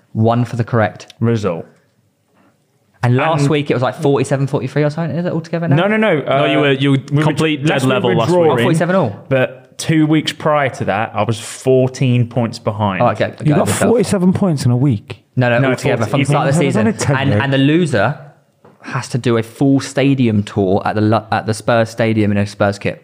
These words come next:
Speaker 4: That'd be quick, wouldn't it?
Speaker 1: You go to trophy room. You know, Foden's got more trophies than Spurs.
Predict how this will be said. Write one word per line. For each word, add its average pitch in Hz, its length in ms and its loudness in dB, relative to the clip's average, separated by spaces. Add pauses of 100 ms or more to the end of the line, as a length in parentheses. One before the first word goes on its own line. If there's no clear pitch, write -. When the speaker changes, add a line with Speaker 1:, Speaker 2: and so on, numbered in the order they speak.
(140)
Speaker 4:
That'd 143 160 0
be 107 100 0
quick, 107 340 -4
wouldn't 147 200 0 (920)
it? - 180 -2
Speaker 1:
You - 60 4
go 180 140 0
to - 60 -4
trophy 170 340 -2
room. 123 240 2 (680)
You 165 80 0
know, 214 120 2 (380)
Foden's 139 540 0
got - 100 -8
more 131 300 2
trophies 127 480 -2
than 104 160 -6
Spurs. 110 460 -2